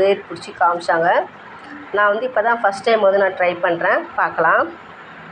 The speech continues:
அந்த இலைகளையும் வந்து சொ-, சொருகி விட்டுட்டு, தண்ணி மட்டும் நம்ம ஊத்தி விட்டுடலாம் மேல. சாமந்தியை பொறுத்த வரைக்கும் நம்ம தண்ணி நிறைய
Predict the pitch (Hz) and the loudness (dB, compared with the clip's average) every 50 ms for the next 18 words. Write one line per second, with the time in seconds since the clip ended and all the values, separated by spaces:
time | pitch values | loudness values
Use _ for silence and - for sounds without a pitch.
0 | - - - - - - - - - - - - - - - - 202 196 196 196 | -20 -20 -20 -20 -20 -20 -20 -20 -20 -20 -20 -20 -20 -14 -6 -4 0 2 2 2
1 | 214 226 226 208 220 220 220 208 214 220 226 - - 208 190 190 185 185 196 196 | 2 2 2 2 2 2 2 2 2 0 -4 -4 -2 0 2 2 2 2 2 0
2 | 196 202 208 196 175 165 175 170 202 233 311 392 - - - - - - - - | 0 0 0 -2 -4 -4 -6 -2 0 0 0 0 -2 -8 -16 -20 -20 -20 -20 -20
3 | - - - - - - - - - - - - - - - - 220 214 214 226 | -20 -20 -20 -20 -20 -20 -20 -20 -20 -20 -20 -20 -20 -10 -4 -2 0 2 2 2
4 | 214 202 190 - - 208 202 190 180 180 180 175 180 170 170 165 160 156 156 160 | 2 2 0 0 0 -2 0 0 0 -2 -2 -2 -4 -4 -2 -2 -2 -2 0 0
5 | 160 160 160 160 165 190 226 269 277 - - - - - - - - - - - | 0 2 2 2 2 2 2 0 -2 -6 -12 -18 -18 -18 -18 -18 -18 -20 -20 -20
6 | - - - - - - - - - - - 214 202 208 220 226 226 214 208 208 | -20 -20 -20 -20 -20 -18 -14 -12 -10 -4 0 0 2 2 2 0 -2 -2 -2 0
7 | - 196 190 196 190 208 240 254 247 247 226 196 208 220 214 202 190 196 | 0 0 0 2 2 2 4 2 2 2 0 2 2 2 2 2 2 2